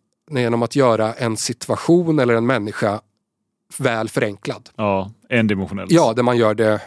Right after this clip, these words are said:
Speaker 1: eh, liksom, jag försöker ju numera att verkligen inte göra det. Nu skriver jag om Wimbledon och deras åttiotal i nya numret. Det gjordes en dokumentär om Wimbledon. Jag tror B T Sports gjorde en, eh, tjugotretton eller något sånt där.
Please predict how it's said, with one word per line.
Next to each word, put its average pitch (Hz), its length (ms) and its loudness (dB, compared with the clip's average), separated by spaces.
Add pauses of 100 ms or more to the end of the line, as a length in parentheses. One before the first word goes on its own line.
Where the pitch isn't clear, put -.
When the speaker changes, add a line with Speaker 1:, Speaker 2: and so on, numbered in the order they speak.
(480)
Speaker 1:
eh, 131 80 -4
liksom, 120 220 0
jag 117 80 4
försöker 135 400 0
ju 123 40 4
numera 113 320 2
att 110 60 -2
verkligen 117 280 -4
inte 127 360 0
göra 110 280 0
det. - 140 -14 (100)
Nu 135 140 2
skriver 135 280 0
jag 123 80 4
om 120 100 -2
Wimbledon 117 800 0
och 131 140 -8
deras 107 480 -2 (200)
åttiotal 139 580 0
i 113 40 0
nya 123 260 2
numret. 104 460 -6 (420)
Det 127 80 2
gjordes 135 180 4
en 131 60 4
dokumentär 131 560 2
om 156 100 4
Wimbledon. 107 480 -2
Jag 113 100 -8
tror 113 140 -4
B 110 200 -2
T 113 200 -2
Sports 165 520 0
gjorde 107 220 0
en, 101 160 -12 (440)
eh, 113 120 -12
tjugotretton 127 680 0
eller 110 100 -2
något 98 100 -12
sånt 110 140 -10
där. 98 160 -12